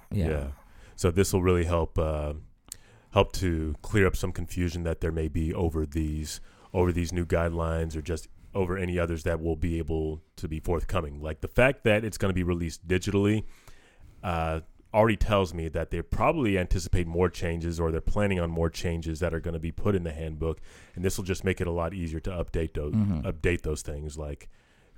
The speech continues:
Speaker 2: do we, do we know if this is ever going to exist in print, or has, like, this article specified?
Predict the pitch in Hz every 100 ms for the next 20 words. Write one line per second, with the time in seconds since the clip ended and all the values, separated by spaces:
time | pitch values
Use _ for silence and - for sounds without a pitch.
0 | - 107 151 113 156 107 110 127 - 127
1 | 127 110 123 120 117 - 107 92 101 127
2 | - 147 156 95 87 90 92 92 87 87
3 | 82 - - 101 - 90 104 - - 123